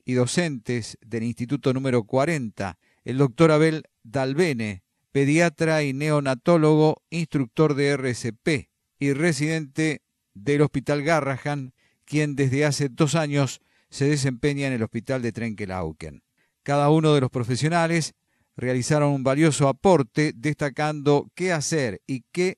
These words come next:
no hacer ante diferentes casos de emergencia.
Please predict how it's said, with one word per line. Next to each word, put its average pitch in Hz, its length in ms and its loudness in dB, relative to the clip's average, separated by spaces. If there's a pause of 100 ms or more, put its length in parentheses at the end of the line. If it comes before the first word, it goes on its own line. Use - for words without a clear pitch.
no 156 440 2
hacer 120 560 -4 (220)
ante 127 340 -4
diferentes 135 800 -4
casos 135 720 -2 (300)
de 113 420 -2
emergencia. 95 920 -10